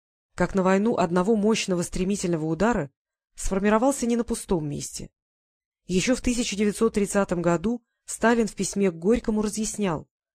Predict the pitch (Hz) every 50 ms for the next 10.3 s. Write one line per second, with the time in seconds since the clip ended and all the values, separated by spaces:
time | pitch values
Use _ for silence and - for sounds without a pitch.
0 | _ _ - 202 202 - - - 190 190 170 175 180 160 170 175 170 - 202 185
1 | 180 170 - 170 165 165 185 170 - - 165 160 156 156 175 220 220 - _ _
2 | _ _ _ - 170 160 180 185 170 175 196 185 - - 170 - 180 - 180 180
3 | - - 185 170 147 143 135 139 - _ _ _ _ _ _ _ _ _ _ _
4 | _ _ _ _ _ _ - 156 165 175 170 160 - 226 262 233 226 - - -
5 | - - - _ _ _ - - - 185 165 160 165 156 151 147 - _ _ _
6 | _ _ _ _ _ _ _ _ - - - 214 214 - - 214 214 247 269 -
7 | - - 214 190 202 202 220 277 254 - - - 180 151 151 147 - 185 170 190
8 | 190 214 214 208 185 - - 185 190 - - 185 - - 185 175 - 214 220 214
9 | _ - 202 208 - 185 - - - - 226 196 185 175 - 170 156 160 165 156
10 | 156 170 196 233 233 -